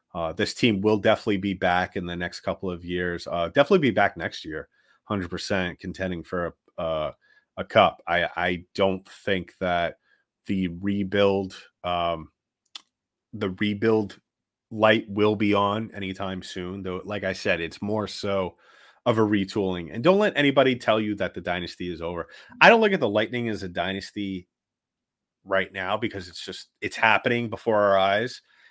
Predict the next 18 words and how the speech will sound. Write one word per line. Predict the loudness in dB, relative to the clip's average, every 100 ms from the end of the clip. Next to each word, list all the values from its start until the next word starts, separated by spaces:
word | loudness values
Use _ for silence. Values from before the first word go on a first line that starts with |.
| _
You | -2
know, | 0
once | -2 0 2 0 -4 -2
maybe | 0 0 0
they | 0
go | 0 -2 -2
into | -4 -8
some | -4 -4
sort | -2 -2 -2
of | -6
regression | -8 0 0 0 -4 -6
in | -8
the | -10
next, | -12 -12 -16 -16 -20 _ _ _ _ -6
you | -4
know, | -4 -2
in, | 0 0
in | -4 -6 -6 -8